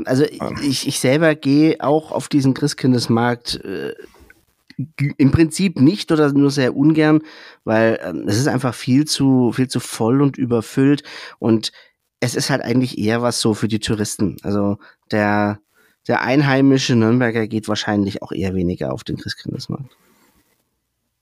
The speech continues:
Speaker 2: Also ich kenn keinen Betrieb in der Innenstadt, der nicht sagt, „Oh, wir gehen gemeinsam Glühwein trinken.“
Speaker 1: Ja,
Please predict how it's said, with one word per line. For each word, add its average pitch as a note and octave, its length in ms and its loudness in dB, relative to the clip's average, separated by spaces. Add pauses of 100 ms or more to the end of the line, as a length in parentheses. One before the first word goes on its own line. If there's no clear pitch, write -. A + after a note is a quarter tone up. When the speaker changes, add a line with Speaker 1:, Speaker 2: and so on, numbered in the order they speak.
(320)
Speaker 2:
Also A#2 120 2
ich A2+ 120 -2
kenn A#2+ 200 -4
keinen C3 360 -4
Betrieb C3+ 380 -4
in C3 100 -2
der C3 140 -2
Innenstadt, C#3+ 460 -2
der B2+ 80 -2
nicht B2+ 160 -4
sagt, - 240 -6
„Oh, C#3 140 -4
wir C3 80 -2
gehen A#2+ 220 -4
gemeinsam A#2+ 360 -2
Glühwein A#2 300 -2
trinken.“ - 560 -14 (960)
Speaker 1:
Ja, A#2 320 2